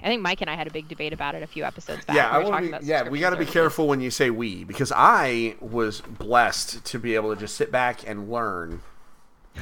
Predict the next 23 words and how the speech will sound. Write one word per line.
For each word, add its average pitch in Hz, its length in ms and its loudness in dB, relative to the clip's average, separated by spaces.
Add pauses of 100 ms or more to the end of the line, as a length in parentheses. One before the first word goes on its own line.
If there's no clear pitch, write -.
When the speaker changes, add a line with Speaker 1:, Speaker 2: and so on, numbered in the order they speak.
(140)
Speaker 2:
and 117 120 -2
experience. - 520 0
Speaker 1:
Okay, 233 160 4
so 254 120 2
Mike 247 400 2
and 220 100 -2
I 165 460 0
Speaker 2:
You 196 180 2
and 143 100 2
Mike, 131 600 2
and 123 260 -4
Speaker 1:
had 220 140 0
a 208 80 0
Speaker 2:
folks, 160 380 2
Speaker 1:
debate. - 100 -18 (340)
Speaker 2:
um, 117 360 2
if 117 160 -10
you 113 180 -6
are 104 100 -2
very, 131 380 -4
if 117 100 -8
you're 113 100 -6
interested, 104 840 -6